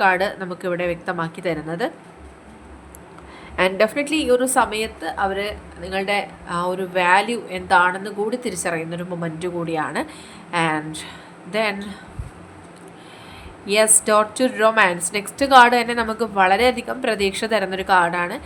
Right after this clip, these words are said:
ഈ ഒരു സമയത്തോടകം ഈ വ്യക്തി നിങ്ങളുമായിട്ട് കോണ്ടാക്റ്റിൽ വരാനുള്ള energies ആണ് സൂചിപ്പിക്കുന്നത്. അവർ തീർച്ചയായിട്ടും അതിനുള്ളൊരു തയ്യാറെടുപ്പിലാണ്, അല്ലെങ്കിൽ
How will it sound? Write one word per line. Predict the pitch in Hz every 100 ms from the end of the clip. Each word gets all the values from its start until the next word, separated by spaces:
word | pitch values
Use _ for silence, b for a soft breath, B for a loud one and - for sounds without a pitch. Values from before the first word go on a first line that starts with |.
| B B B -
ഈ | 294 311
ഒരു | 320 311 254
സമയത്തോടകം | 233 226 226 226 240 220 220 269 247
ഈ | 240 226
വ്യക്തി | - - 262 254 220
നിങ്ങളുമായിട്ട് | 214 233 226 208 208 226 208
കോണ്ടാക്റ്റിൽ | 196 196 196 202 - 226 233
വരാനുള്ള | 202 185 185 208 240 240 220
energies | 196 185 185 180 190
ആണ് | 170 175 175
സൂചിപ്പിക്കുന്നത്. | 185 170 165 175 - 160 156 254 B B B - 214
അവർ | 233 269
തീർച്ചയായിട്ടും | 254 254 - 339 285 277 285 -
അതിനുള്ളൊരു | 214 226 226 220 220 220
തയ്യാറെടുപ്പിലാണ്, | 202 190 190 196 196 208 190 185 190
അല്ലെങ്കിൽ | 190 202